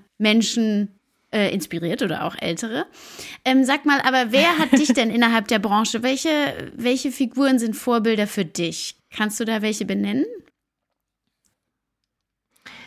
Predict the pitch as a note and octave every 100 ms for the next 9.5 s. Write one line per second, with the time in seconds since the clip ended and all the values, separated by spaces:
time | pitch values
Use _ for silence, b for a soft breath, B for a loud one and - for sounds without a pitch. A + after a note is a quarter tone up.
0 | B _ _ _ _ F#3+ - G#3+ - F#3
1 | D#3+ F3+ A3+ - G#3 - G#3 - A#3+ F#3+
2 | B3 - G4+ _ G3+ F#3 G3 G3 F#3+ F#3+
3 | F#3+ A3+ - A3 F#3+ - G3+ - A3+ -
4 | - F3 E3+ - G3 F3+ - D#3+ E3 G3+
5 | G3 - E3+ G3 - - F3+ F3+ F#3 F#3
6 | - F3 E3+ - F3+ - F3+ E3+ D#3 D#3+
7 | - D#3+ E3 F#3+ E3+ E3 - F3+ F3+ E3+
8 | F3+ E3+ D#3+ D#3 D#3 D#3 D#3 D#3 - D#3
9 | D#3 D#3+ D#3 F#3 E3+